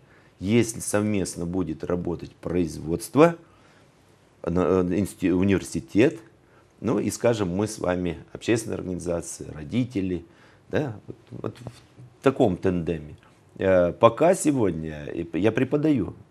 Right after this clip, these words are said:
и я вижу много, э, материалов, студенты просто берут с интернета.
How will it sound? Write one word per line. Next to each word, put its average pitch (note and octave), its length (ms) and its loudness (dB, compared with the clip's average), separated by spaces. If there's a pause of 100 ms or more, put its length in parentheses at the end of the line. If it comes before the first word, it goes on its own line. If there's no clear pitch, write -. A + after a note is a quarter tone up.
(160)
и F2+ 80 -4
я G#2+ 120 2
вижу G2 420 0 (440)
много, A#2 640 4
э, F2 360 0
материалов, A#2 720 0
студенты A2+ 520 -4
просто - 400 -6
берут F2 380 -4
с - 100 -8
интернета. E2 680 -8